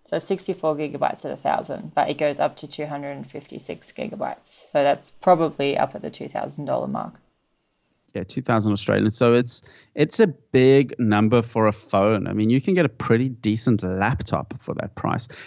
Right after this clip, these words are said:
Speaker 2: I was reading some background information to it, and apparently one of the, the, the factors that makes it so expensive is the screen. To have incredibly high quality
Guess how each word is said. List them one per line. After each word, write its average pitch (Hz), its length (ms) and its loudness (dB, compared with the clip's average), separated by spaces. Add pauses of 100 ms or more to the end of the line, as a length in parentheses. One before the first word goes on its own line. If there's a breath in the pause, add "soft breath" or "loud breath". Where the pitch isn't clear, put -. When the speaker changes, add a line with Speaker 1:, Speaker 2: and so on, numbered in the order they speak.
Speaker 2:
I - 80 2
was 135 160 4
reading 180 240 8
some 147 180 2
background 117 400 2
information 101 520 -2
to 101 180 -2
it, 98 60 2
and 101 100 2
apparently 120 440 2
one 107 180 4
of 104 220 2
the, 95 280 -2 (360 soft breath)
the, 101 220 0
the 104 100 0
factors 139 400 0
that 104 160 2
makes 107 340 2
it 117 140 -2
so 90 220 -2
expensive 90 840 -4
is 107 200 -4
the 107 100 -2
screen. 104 800 4 (280 loud breath)
To 117 100 0
have 127 220 2
incredibly 127 680 2
high 110 460 0
quality 104 800 -2